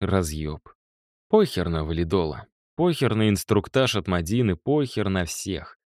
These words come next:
В каждом кадре запилен на Ю. Знала бы она, как я хочу её поцеловать. Знала бы. Непобедимая же. Чума.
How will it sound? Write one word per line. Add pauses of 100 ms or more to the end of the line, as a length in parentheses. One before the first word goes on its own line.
(440)
В
каждом
кадре
запилен
на
Ю. (880)
Знала
бы
она,
как
я
хочу
её
поцеловать. (460)
Знала
бы. (640)
Непобедимая
же. (320)
Чума.